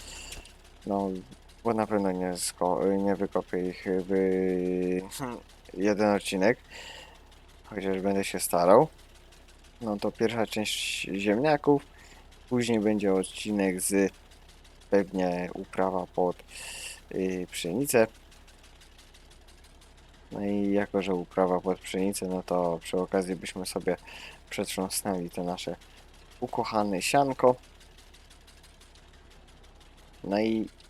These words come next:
w międzyczasie jakbyśmy mieli te sianko, yy, no, przetrząśnięte, no to byśmy sobie posiali,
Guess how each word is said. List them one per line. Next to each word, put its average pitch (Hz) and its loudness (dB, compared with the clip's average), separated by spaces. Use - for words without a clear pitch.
w 90 -14
międzyczasie 107 -2
jakbyśmy 95 -6
mieli 107 2
te 95 -2
sianko, 98 -2
yy, 110 6
no, 233 0
przetrząśnięte, 131 2
no 123 -6
to 123 -4
byśmy 113 -2
sobie 107 0
posiali, 101 0